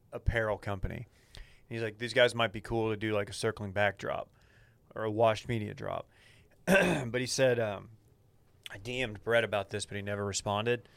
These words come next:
And, and I just sent it to our group text, and Brett's like, "Oh, that, that looks real tight, man. This is really interesting." And I'm waiting. I'm, like, <laughs> wondering if I should drop the bomb. Like, "Yeah, man, you should have followed up with him when he messaged you a while back."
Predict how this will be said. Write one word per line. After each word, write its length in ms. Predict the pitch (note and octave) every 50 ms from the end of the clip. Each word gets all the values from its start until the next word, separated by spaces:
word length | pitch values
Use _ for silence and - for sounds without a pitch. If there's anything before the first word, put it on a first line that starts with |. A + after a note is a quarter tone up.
| - - - - - - - _ _ _ -
And, 180 | A#2+ A#2 A2+ -
and 140 | A2+ A2+ A2+
I 60 | A2+
just 240 | A2+ A#2 B2+ B2 -
sent 140 | - B2+ B2
it 80 | A#2 -
to 80 | A#2
our 80 | A2+ G#2+
group 240 | G#2 G#2 A#2 A#2+ A#2
text, 300 | - B2+ B2+ B2+ - -
and 100 | A2 G2+
Brett's 220 | A2+ A#2 A2+ -
like, 120 | A2+ G2+ -
"Oh, 120 | A#2 A#2+ A2+
that, 180 | A2+ A#2+ -
that 60 | A#2+
looks 220 | B2 B2 A#2 - -
real 180 | A2 A#2+ A#2
tight, 300 | A2+ - G#2+ G2 G2 F#2+
man. 160 | F#2+ G2 G2+ G#2+
This 120 | A#2 A#2
is 100 | G#2+ G2+
really 200 | A2 A2 A2 G#2
interesting." 480 | A2 - - G2+ - - F#2+ F#2+ F#2+ - - - - - - _ _ -
And 80 | B2 A2+
I'm 80 | A2+
waiting. 280 | A#2+ C#3 D3 C3+ C3 C3
I'm, 120 | C3+ C#3+
like, 260 | C#3+ C3 G#2 - -
<laughs> 0 |
wondering 260 | - F#3 D#3 D3+ - -
if 160 | D#3+ C#3+ - D3+
I 100 | D3 -
should 220 | - - - C#3+
drop 300 | - - - - - C3+
the 140 | - - C#3+
bomb. 280 | A#2 C3+ C3 B2+ B2+ B2
Like, 180 | B2 A#2 A2+ - - - - - - - -
"Yeah, 160 | B2+ C3 C3
man, 180 | C3 B2+ B2+
you 60 | C3 A#2+
should 140 | - D3+
have 80 | C3+ -
followed 300 | - C#3+ C3 B2+ B2 B2
up 140 | B2+ B2+ -
with 120 | C3 B2 A#2+
him 80 | A#2
when 100 | A#2 A2+
he 80 | A2+ A2+
messaged 420 | A#2 B2 B2 - - A#2 A2 B2
you 80 | A#2 G#2+
a 20 | G#2+ A2+ A#2
while 120 | D#3+ -
back." 280 | A2+ A#2 B2 A#2+ -